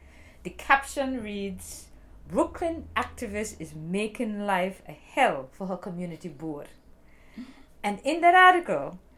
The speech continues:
the journalist quoted the former district manager for Community Board nine.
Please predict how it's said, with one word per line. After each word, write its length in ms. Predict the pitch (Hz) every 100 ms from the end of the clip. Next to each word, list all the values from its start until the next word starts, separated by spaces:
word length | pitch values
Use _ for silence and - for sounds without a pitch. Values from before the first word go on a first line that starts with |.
| - - -
the 680 | 160 165 196 190 190 185 - - 175
journalist 560 | 170 220 202 175 175 -
quoted 640 | - 214 196 151 143 127 151
the 300 | 170 165 156 - - - - -
former 680 | - - 285 285 262 156 254 - - - - - - 151 165
district 420 | 247 - 220 190
manager 380 | 190 175 165 160
for 80 | -
Community 380 | 175 165 151
Board 280 | 143 147 139
nine. 320 | 143 123 -